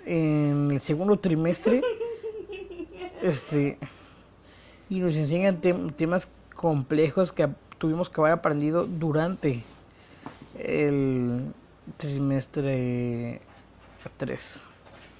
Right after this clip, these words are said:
Son temas que nosotros no nos, no nos habían explicado, no nos habían dado previo anuncio. En mi escuela, este,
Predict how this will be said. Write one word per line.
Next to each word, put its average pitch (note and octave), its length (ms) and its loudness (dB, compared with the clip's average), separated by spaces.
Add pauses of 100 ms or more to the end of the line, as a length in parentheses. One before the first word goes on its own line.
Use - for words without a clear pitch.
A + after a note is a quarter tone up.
(500)
Son G3 240 0
temas F#3 340 2
que F3 220 -2
nosotros D#3 420 -2
no E3 140 -2
nos, E3+ 280 -2
no E3+ 80 -4
nos E3 200 -4
habían D#3 200 -2
explicado, E3+ 680 0
no D#3+ 140 0
nos D#3 160 -2
habían D3+ 500 0 (520)
dado C3+ 840 2
previo C3+ 260 0
anuncio. D3 640 2 (1200)
En D3+ 160 2
mi D3 60 4
escuela, F3+ 640 2 (720)
este, D3 840 0